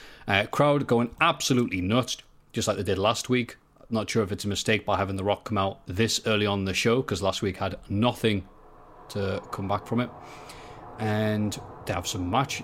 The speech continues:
they have some good stuff. Triple H and Stephanie show up, as does Big Show and Shane, so I like the implication there is that Big Show and Shane are courting.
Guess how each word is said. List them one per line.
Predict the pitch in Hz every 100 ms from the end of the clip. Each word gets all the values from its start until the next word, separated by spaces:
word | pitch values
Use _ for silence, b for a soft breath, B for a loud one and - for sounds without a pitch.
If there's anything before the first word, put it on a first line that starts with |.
| -
they | 95
have | 90
some | - 98
good | 90 123
stuff. | - - 123 117 B B
Triple | - 127 131
H | 120
and | -
Stephanie | - 139 131 151 143
show | - 143 151
up, | 170 - - - - - -
as | 113 98
does | 117 104 -
Big | - 110
Show | - 120 101
and | 92
Shane, | - 120 139 147
so | - 90
I |
like | 98 -
the |
implication | 87 95 107 95 104 95
there | 95
is | 95 87
that | 98 -
Big | 101
Show | - 101
and | 95
Shane | - 98 98
are | 98 92
courting. | - 117 120 147